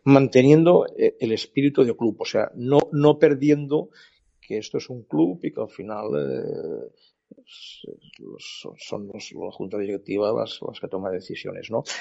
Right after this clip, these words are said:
Pero sí que hay que tener en cuenta esto de que, que hoy en día se ha profesionalizado todo mucho y si quieres, y si quieres formar parte de este,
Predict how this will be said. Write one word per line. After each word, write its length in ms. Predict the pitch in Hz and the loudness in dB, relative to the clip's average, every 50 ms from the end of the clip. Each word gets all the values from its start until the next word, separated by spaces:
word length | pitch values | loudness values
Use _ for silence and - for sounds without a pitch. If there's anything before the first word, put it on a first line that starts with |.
| - - - _ _ _ | -14 -16 -18 _ _ _
Pero 260 | - 131 120 123 120 | 4 4 4 4 -2
sí 180 | - - 131 120 | -4 -4 -6 -4
que 100 | - 120 | -4 -4
hay 60 | 113 | -4
que 80 | 120 | -4
tener 160 | 107 113 113 107 | -8 -8 -12 -12
en 80 | 104 | -12
cuenta 320 | 92 - 110 101 - 95 85 | -12 -12 -12 -10 -10 -10 -10
esto 240 | - - - 92 | -10 -10 -10 -10
de 100 | 95 - | -10 -10
que, 160 | - _ - - | -12 _ -14 -6
que 120 | - - | -2 0
hoy 100 | 98 107 | 2 2
en 80 | 104 104 | 2 2
día 180 | 104 101 101 | 2 2 2
se 120 | 104 - 107 | 2 0 -4
ha 60 | 95 | 2
profesionalizado 760 | - 117 - - 110 - - 110 104 104 90 104 104 104 98 | 2 0 2 2 -2 -2 -2 -4 -4 -2 -2 0 -2 -2 2
todo 200 | - 113 101 98 | 0 0 0 2
mucho 440 | 101 101 107 104 - 135 131 139 - - - - - - - - _ _ | -4 -4 -4 2 6 6 6 4 2 -8 -12 -12 -10 -10 -12 -14 _ _
y 120 | _ 147 131 | _ 6 6
si 240 | - - 151 135 - | 8 6 4 4 6
quieres, 600 | - 160 175 170 175 185 180 165 - - - _ - | 6 6 8 8 8 6 6 4 -8 -14 -18 _ -8
y 80 | 151 | -8
si 200 | 127 - - 139 | -8 -6 -8 -8
quieres 280 | 127 139 151 156 151 143 | -4 -2 -2 -2 -2 -2
formar 360 | - 170 151 143 143 131 - | -2 -2 0 0 -2 -4 -4
parte 300 | _ 143 120 110 _ - | _ -6 -6 -4 _ -6
de 120 | 117 120 127 | -6 -6 -6
este, 380 | - - _ 131 123 113 - | -10 -8 _ -6 -6 -6 -8